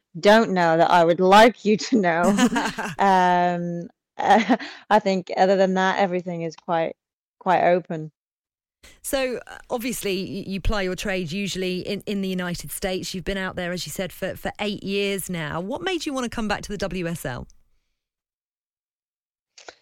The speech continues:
Speaker 1: Uh, you know, there's a lot of reasons why I wanted to come back. Um,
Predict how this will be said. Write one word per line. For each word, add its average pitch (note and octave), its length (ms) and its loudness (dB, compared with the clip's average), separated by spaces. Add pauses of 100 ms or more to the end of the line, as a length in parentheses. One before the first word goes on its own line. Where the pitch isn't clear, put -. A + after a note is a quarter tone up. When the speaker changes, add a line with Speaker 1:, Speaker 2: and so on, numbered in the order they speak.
(480)
Speaker 1:
Uh, G#3+ 260 0 (100)
you A3+ 100 0
know, G#3 160 4
there's G3 200 4
a A3+ 40 0
lot F3+ 180 0
of F3 100 -6
reasons F#3 380 0
why F3 140 2
I F3 40 0
wanted E3+ 400 -10 (360)
to - 120 -4
come G3 300 -6
back. F#3+ 480 0 (160)
Um, F3+ 640 -2